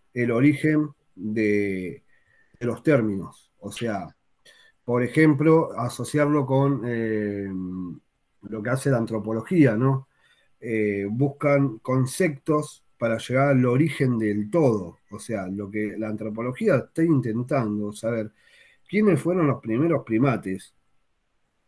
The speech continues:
¿O quiénes fueron los primeros hombres en habitar el mundo, no? Entonces, la ontogénesis se basa justamente en esa tesis, de buscar el origen del todo, constantemente.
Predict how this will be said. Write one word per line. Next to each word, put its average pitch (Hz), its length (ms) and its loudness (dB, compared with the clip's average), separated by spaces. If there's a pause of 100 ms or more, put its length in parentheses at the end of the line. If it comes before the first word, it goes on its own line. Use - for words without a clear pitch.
(180)
¿O - 140 -14
quiénes 175 340 0
fueron 147 220 2
los 127 100 0
primeros 127 340 0
hombres 147 320 2
en 113 100 0
habitar 104 480 -2
el 104 120 -6
mundo, 117 440 0
no? 120 240 -4
Entonces, 120 560 -2
la 117 140 -4
ontogénesis 143 760 -2
se 131 120 0
basa 151 260 0
justamente 143 600 0
en 135 100 6
esa 135 260 -2
tesis, 110 420 -4 (580)
de 117 80 -2
buscar 175 280 0
el 143 160 4
origen 135 460 2
del 107 300 -2
todo, 107 420 -2 (340)
constantemente. 113 920 -2